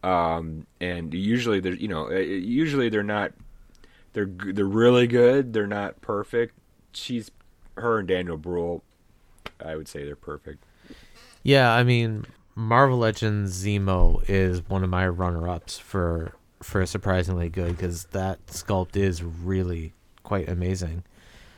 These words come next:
Speaker 2: Um, and then also for me, it, not just Katie, but Katie, Wenwu, and Xiaoling, and Death Dealer, but Death Dealer is much easier. Um, I have all of them, and they just look incredible.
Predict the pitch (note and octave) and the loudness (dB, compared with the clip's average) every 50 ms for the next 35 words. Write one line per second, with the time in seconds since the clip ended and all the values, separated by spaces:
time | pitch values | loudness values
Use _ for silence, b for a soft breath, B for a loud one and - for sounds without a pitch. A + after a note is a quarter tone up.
0 | B B - B2 A#2+ A#2+ A#2+ A#2 A2+ A2+ G#2+ B2 C3+ C3 D3 C#3+ C3+ C3 C#3+ D3+ | B B 4 6 8 8 8 6 4 2 2 2 4 4 4 4 4 2 2 0
1 | - - D#3 A#2 - - - A2+ A2 A#2+ C3+ C#3 B2 A2 G2+ G#2 G#2 G2+ G#2+ A2+ | 0 0 0 -2 0 0 0 0 2 2 2 2 2 2 0 -2 -2 0 0 0
2 | C3 B2+ - A#2+ G2+ F2 - - - G#2 A2 C3 A#2+ A2+ G2+ G2 F#2 - F#2+ F#2 | 0 0 0 -2 -2 -2 -4 -6 -2 0 0 2 2 0 0 0 0 0 0 0
3 | F#2 - - - b b b b b b b b b b - - - C3 B2+ B2+ | -2 -2 -6 -12 b b b b b b b b b b -18 -2 2 4 6 6
4 | A#2+ B2 B2 A#2+ A#2+ A#2 G#2 G#2 G#2+ G#2 G#2+ G#2+ G#2+ G#2 G#2 G#2 G#2 G2+ - - | 6 4 2 2 2 0 0 2 2 2 2 2 2 2 2 2 2 0 0 -2
5 | G2+ G2 G2 G2 G2 F#2+ G2 F#2+ F#2+ F#2 F#2 - - - A2 G#2 G#2+ G#2+ G#2 A2 | -2 0 0 0 0 -2 -4 -4 -6 -8 -8 -10 -4 0 2 2 4 2 2 -2
6 | A#2+ C#3+ D#3 D3+ - - - A2+ A2+ A2 G#2 G2 F#2 - - A2 G2+ G2+ - - | -2 -4 -6 -8 -10 -6 -2 -2 0 0 -2 -4 -8 -6 -2 0 0 0 0 -2
7 | - F#2+ F2 F2+ F2 E2+ F#2 F#2+ E2+ G2 F#2 - - - G2 F#2+ F#2+ F2+ - - | -2 -2 -2 -2 -2 -2 -4 -4 -2 -2 -4 -4 -4 -4 -4 -2 -2 -4 -4 -6
8 | F#2+ - - G2+ G2 F#2 F2+ F2 F2+ F2+ B B B B B B B B B B | -8 -6 -6 -6 -6 -6 -6 -8 -8 -10 B B B B B B B B B B
9 | - - G#2 G2+ G2+ G2+ F#2+ G2 G#2 G#2+ A#2 B2 B2 A#2+ G#2 G#2 G2+ G#2+ G#2+ G2+ | -2 0 2 2 2 0 0 -2 0 2 4 6 6 6 4 4 2 0 0 -2
10 | G2 G2+ G2 F#2+ G#2+ G#2+ G#2 G2 G#2 G#2+ G#2 G2 G#2 F#2 - - F#2 F2+ - F2 | -2 -2 -2 -2 -2 -4 -2 2 2 2 2 2 0 -2 -2 -4 -6 -6 -6 -8
11 | F2 F2 - - - - E2+ E2+ F2 F2 F2+ - F#2+ E2+ E2+ G2+ | -8 -8 -10 -8 -6 -4 -4 -2 -2 -4 -4 -6 -6 -8 -8 -10